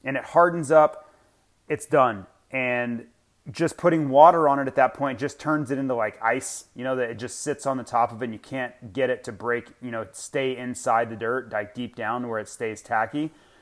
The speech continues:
And that's what we saw. It just went away from him, and by opening, you know, by the first heat race, it was already done.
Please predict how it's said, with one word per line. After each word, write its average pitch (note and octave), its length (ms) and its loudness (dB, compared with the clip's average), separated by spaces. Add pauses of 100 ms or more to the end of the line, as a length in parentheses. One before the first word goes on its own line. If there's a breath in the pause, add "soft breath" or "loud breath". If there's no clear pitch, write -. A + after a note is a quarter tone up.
(340 soft breath)
And C#3 100 -2
that's E3+ 140 4
what G#3 120 6
we F#3+ 60 4
saw. G3 200 8
It C3 100 6
just C#3 220 -4
went D3+ 200 2
away E3 180 6
from E3 180 -2
him, D#3+ 260 0
and A#2 380 -2
by B2 160 4
opening, C#3+ 340 2
you C3+ 60 -2
know, D3 80 4
by C3+ 140 8
the A#2+ 180 2
first - 320 0
heat F3 160 -4
race, F#3 260 2
it D3 80 2
was D#3+ 120 0
already D3 200 6
done. G#2+ 300 -6